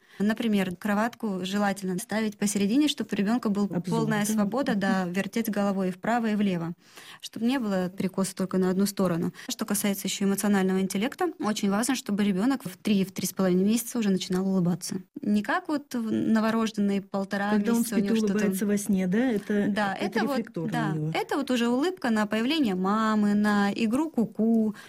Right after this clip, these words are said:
Speaker 1: Дальше мы смотрим на то, как ребенок держит голову. То есть в два месяца уже лежа на животике, ребеночек пытается поднять голову. Он ее не удерживает долго, но тем не менее уже держит. К трем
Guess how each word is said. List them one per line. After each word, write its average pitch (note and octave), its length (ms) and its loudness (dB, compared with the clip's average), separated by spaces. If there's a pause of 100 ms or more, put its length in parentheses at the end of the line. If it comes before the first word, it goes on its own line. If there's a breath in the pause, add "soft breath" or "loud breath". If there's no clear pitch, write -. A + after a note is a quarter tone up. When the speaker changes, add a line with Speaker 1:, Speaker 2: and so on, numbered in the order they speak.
(100)
Speaker 1:
Дальше G3+ 500 -2
мы C4 220 0
смотрим G#3+ 800 0
на G#3 140 2
то, A#3 240 -2
как A3+ 240 -2
ребенок G3+ 360 0
держит F#3 300 -4
голову. E3+ 400 0
То F3 100 -2
есть E3+ 200 0
в E3+ 80 -10
два G3+ 320 0
месяца A#3+ 580 0
уже G3+ 220 -2
лежа F#3+ 240 0
на F3+ 120 2
животике, G#3 560 -2
ребеночек G#3+ 580 0
пытается G3 720 -2 (160 loud breath)
поднять F#3+ 380 0
голову. E3+ 500 0
Он G3 260 2
ее F#3 220 2
не G3 160 6
удерживает F3 560 2
долго, C#4 340 2
но A3 160 4
тем G3 200 0
не F#3 80 4
менее G#3 340 4
уже F#3+ 280 -2 (100)
держит. E3+ 480 -2 (160 loud breath)
К G3 340 0 (220)
трем G#3+ 480 0